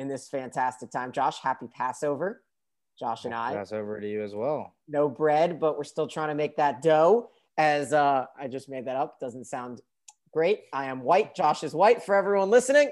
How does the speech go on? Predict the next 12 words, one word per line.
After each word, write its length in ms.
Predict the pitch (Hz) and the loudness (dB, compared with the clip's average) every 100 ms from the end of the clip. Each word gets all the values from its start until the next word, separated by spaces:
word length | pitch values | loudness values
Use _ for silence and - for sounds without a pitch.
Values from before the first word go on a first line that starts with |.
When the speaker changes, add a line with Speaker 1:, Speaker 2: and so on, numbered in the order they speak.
| - - - 247 - - - | -2 -12 -10 -12 -14 -10 -6
Speaker 1:
<laughs> 400 | 170 - 170 151 147 _ - - - 285 | -4 0 0 -2 -8 _ 0 0 0 -4
So 180 | - 214 | 2 4
diving 360 | 185 233 359 415 | 6 6 4 2
into 180 | 233 | 4
this 220 | 233 220 - | 4 4 2
thought 360 | 190 151 139 - _ _ _ _ _ _ _ _ - | 4 6 4 -2 _ _ _ _ _ _ _ _ -8
about 460 | 151 175 175 180 - - _ _ _ - | -4 2 4 4 2 -14 _ _ _ 2
Arthur 340 | 180 175 196 | 2 2 0
Shelby's 640 | 180 - 180 165 165 156 - | -2 2 4 4 2 -4 -4
kind 240 | 175 160 | -2 -2
of, 180 | 151 131 | -2 -2
uh, 260 | 139 127 | -2 -2